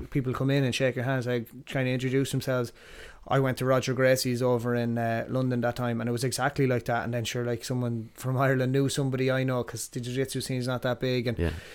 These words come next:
Speaker 1: you know, I go to my coach's place in Tullamore, and even though I'm probably one of his longest,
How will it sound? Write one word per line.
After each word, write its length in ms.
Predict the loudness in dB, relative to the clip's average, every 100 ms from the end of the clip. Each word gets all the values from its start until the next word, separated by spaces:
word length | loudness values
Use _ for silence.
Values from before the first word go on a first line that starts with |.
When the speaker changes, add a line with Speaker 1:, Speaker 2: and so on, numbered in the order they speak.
| -8
Speaker 1:
you 80 | -2
know, 160 | 2
I 60 | 4
go 180 | 6 4
to 140 | 4
my 160 | 2 2
coach's 480 | 2 0 2 -2 -2
place 320 | 0 0 -2
in 60 |
Tullamore, 500 | 0 2 2 2 2
and 140 | 2 -2 -8 -16 0
even 220 | 2 4
though 180 | 6 4
I'm 120 | 2
probably 400 | 0 0 0 0
one 180 | 2 0
of 100 | 0
his 140 | 0
longest, 560 | 0 0 0 0 -4